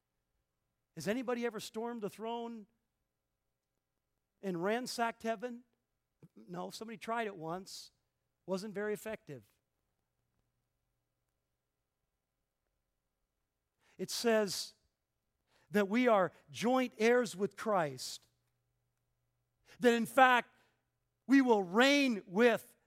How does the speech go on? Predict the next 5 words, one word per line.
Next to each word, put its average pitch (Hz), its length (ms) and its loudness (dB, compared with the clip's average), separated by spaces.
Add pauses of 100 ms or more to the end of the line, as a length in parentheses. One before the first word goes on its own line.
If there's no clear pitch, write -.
(140)
Christ. 190 720 0 (1700)
That 226 220 6
we 277 220 6
are 233 300 6 (760)
perfectly 247 920 4